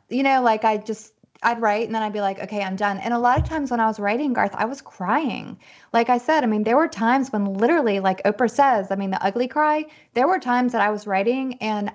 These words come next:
it was the ugly cry. And then I'd finish, I'd be like, "I'm done for the day," because it's like,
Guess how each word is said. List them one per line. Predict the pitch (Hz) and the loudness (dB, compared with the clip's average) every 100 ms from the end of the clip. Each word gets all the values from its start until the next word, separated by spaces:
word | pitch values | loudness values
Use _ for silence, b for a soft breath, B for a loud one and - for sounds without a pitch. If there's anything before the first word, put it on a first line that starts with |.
| _ | _
it | 240 | -2
was | 254 | 0
the | 233 - | -2 -2
ugly | 196 190 | -4 -4
cry. | 180 - - 196 B B B 220 | -2 -4 -4 -12 B B B -6
And | 226 226 220 214 - | -2 0 -2 -6 -2
then | 233 | 0
I'd | 240 233 226 | 2 0 -2
finish, | 233 254 262 | -4 -2 -2
I'd | 214 | -2
be | 202 | 0
like, | 196 190 - _ 208 | 0 -2 -6 _ 0
"I'm | 233 | 2
done | 190 185 | 2 0
for | 185 170 | -4 -6
the | |
day," | 80 - - 190 - | -4 -4 -6 -8 -6
because | 220 220 214 208 208 - | 0 2 2 -2 -6 -6
it's | 240 - | -4 0
like, | 254 240 | -2 -2